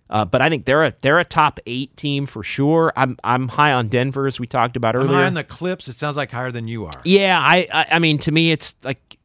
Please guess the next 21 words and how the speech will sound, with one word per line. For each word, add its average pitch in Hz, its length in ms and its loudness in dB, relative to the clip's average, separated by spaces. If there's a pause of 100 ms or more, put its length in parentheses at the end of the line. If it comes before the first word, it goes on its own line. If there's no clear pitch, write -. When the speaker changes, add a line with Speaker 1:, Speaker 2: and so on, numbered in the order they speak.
(500)
Speaker 1:
the 143 100 -10
Clippers 180 720 0 (460)
tonight. 254 320 4
I 240 80 4
think 220 160 2
is 180 120 2
a 185 60 4
little, 175 260 2 (320)
I, 104 80 -6 (100)
like, 143 200 -12 (340)
tonight 170 320 4
is 160 140 0
the 151 80 -2
quintessential. 156 680 0
Like, 131 200 0
if 127 100 -4
they 180 140 2
go 214 140 4
to 214 80 2
Sacramento 165 880 2
and, 123 420 0